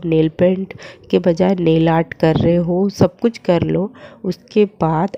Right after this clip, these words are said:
आप उसके ऊपर top coat लगाना बिल्कुल मत भूलो। Top coat लगाने के लिए बहुत ज़रूरी होता है, आपके nail paint को बहुत long lasting बना देता है। वो एक lock का काम करता है।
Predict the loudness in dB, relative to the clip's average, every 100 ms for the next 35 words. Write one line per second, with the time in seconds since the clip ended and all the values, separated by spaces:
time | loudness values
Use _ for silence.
0 | -6 -4 -4 -4 -6 -4 -2 -2 -2 -2
1 | -2 0 -2 -2 -2 -2 -2 -4 -2 0
2 | 0 -2 -2 -4 -2 -4 -2 -6 -2 -2
3 | -2 -6 -14 -10 -4 -2 0 -2 0 -2
4 | -2 -2 -2 0 -2 0 -2 2 2 2
5 | 0 0 0 -2 0 0 2 -2 -2 -2
6 | -2 -2 -2 -2 -4 -6 -6 -4 -2 -2
7 | 0 -2 -4 -4 -2 -4 -2 -2 0 0
8 | 0 0 -4 -6 -4 -2 -2 -2 -2 -2
9 | -2 -2 -4 -8 -18 -14 -6 0 0 -2
10 | 0 -2 -2 0 0 0 -12 -8 0 2
11 | 2 0 -2 0 0 0 0 -2 0 -2
12 | -2